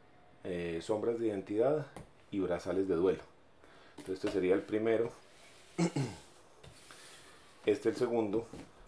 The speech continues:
y este, eh, el tercero. Esta es,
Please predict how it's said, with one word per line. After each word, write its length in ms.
y 160
este, 400
eh, 340
el 140
tercero. 460
Esta 420
es, 380